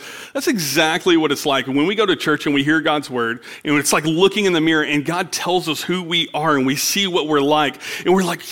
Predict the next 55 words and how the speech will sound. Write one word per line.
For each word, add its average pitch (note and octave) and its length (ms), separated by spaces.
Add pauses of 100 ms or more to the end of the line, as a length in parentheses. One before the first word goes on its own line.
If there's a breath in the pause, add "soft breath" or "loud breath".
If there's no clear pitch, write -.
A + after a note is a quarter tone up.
"Yes, B3+ 640 (300 loud breath)
you're G#3+ 180
right. G#3 300 (220 loud breath)
Yes, A3+ 400
that's G3+ 180
encouraging," D#3 540
or, D#3 80
"Yes, G3+ 300
that's - 200
challenging," F#3 720
or, D#3+ 80
"Yes, G#3+ 240
I F#3+ 60
need G#3 120
to F3 80
work F#3+ 240
on F3 80
that. C#3+ 140
Yes, D#3+ 420
I C#3 60
should C#3 200
be C3+ 120
slower E3 400
to C#3+ 80
anger. E3 340
My D3 240
gosh, F#3 540
I D#3+ 40
should G3+ 200
be F#3+ 80
slower F3+ 300
to C#3+ 40
anger." C#3+ 300 (640 loud breath)
Well, C#3+ 180
that F3+ 200
was G#3+ 140
a G3 80
good C#3+ 240
church, - 560
and D3+ 120
you C3+ 60
close F3+ 400
it, G#3 240
and D#3+ 160
then D3 200
we C#3 120
leave, D#3 340
and C#3+ 160
we, B2+ 300
we're C3 160
not B2+ 320
doers. A#2+ 400
And C3+ 140
James D3+ 280
says C#3+ 280